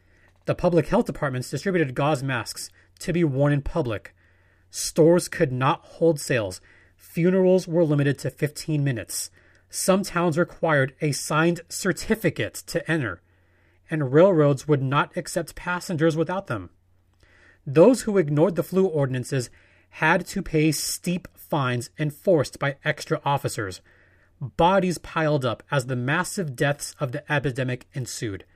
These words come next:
Besides the lack of healthcare workers and medical supplies, there was a shortage of coffins, morticians, and grave diggers.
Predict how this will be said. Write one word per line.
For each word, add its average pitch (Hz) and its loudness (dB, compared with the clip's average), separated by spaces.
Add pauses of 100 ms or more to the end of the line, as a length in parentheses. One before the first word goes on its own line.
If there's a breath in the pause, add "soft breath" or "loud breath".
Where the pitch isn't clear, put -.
(640 soft breath)
Besides 165 0
the 147 0
lack 143 0
of 139 -4
healthcare 165 -2
workers 123 -2
and 135 -4
medical 147 -2
supplies, 110 -8 (640)
there 160 4
was 208 4
a 170 2
shortage 165 0
of - -6
coffins, 107 -8 (400 soft breath)
morticians, 156 0
and 143 -4
grave 131 -2
diggers. 104 -6